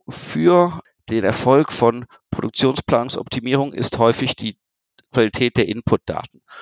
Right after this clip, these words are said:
Da haben wir eben jetzt genau eine Chance gesehen, mit K I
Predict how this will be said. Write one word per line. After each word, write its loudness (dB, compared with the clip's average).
Da 4
haben 0
wir 2
eben -4
jetzt -4
genau -2
eine -2
Chance -4
gesehen, -2
mit -2
K 0
I -4